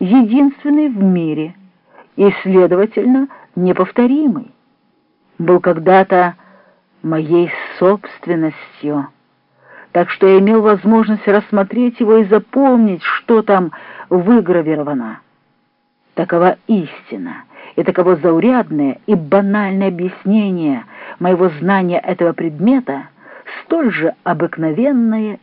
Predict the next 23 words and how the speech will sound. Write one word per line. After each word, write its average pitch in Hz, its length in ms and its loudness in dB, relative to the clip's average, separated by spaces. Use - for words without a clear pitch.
и 196 100 2
банальное, 175 840 -4
как 202 220 -2
если 262 260 0
бы 220 320 4
кто-то 240 380 2
угадал 208 460 4
содержание 208 720 2
книги, 226 720 0
что - 240 4
лежит 196 280 2
перед 190 300 2
ним 185 240 0
закрытой, 247 720 -2
потому 175 300 0
что 170 220 -2
раньше 175 560 0
он 190 180 2
её 175 160 0
уже 170 200 0
прочитал 247 600 0
и 262 300 0
исследовал. - 680 -14